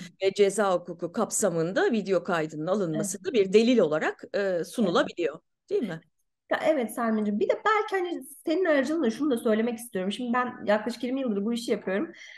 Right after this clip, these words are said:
Speaker 2: Ee,
Speaker 1: Evet.
Speaker 2: gelen danışanlarımız ba-, yani şöyle de gelebiliyor. İşte yeni bir yönetici geldi, e, diyorlar, e, ve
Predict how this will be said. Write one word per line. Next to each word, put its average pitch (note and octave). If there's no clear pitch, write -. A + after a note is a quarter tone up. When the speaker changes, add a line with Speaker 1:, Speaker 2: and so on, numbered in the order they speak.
Speaker 2:
Ee, G#3
Speaker 1:
Evet. G#3+
Speaker 2:
gelen F4
danışanlarımız C#4+
ba-, A#3+
yani A3+
şöyle G4+
de D#4+
gelebiliyor. F3+
İşte C4+
yeni D#4+
bir D#4
yönetici D4+
geldi, G3+
e, G#3
diyorlar, F3+
e, G#3
ve C#4+